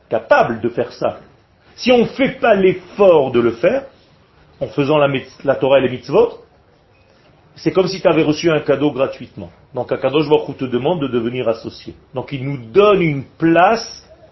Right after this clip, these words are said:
extraordinaire dans ce monde, d'être associé à lui pour révéler ses valeurs. Et qu'est-ce qui va se passer quand on va révéler ses valeurs ?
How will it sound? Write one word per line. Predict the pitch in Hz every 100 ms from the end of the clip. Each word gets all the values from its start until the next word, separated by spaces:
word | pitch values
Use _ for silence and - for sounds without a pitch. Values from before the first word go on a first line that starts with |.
| _ _ - -
extraordinaire | 180 180 - - 208 175 151 165 156 190 240
dans | 143 165
ce | - 151
monde, | 139 147 214 160
d'être | 151 -
associé | 226 220 202 - 185 170
à | 139
lui | 123 139 190 - _
pour | 147 139
révéler | 143 139 143
ses | 131 120
valeurs. | 101 92 - _ _ _ _ -
Et |
qu'est-ce | 107 190 190
qui |
va | 160
se | 156 -
passer | 143 202
quand | 196 135
on | 135
va | 143
révéler | 143 135 131 123
ses | 117
valeurs ? | 98 131 247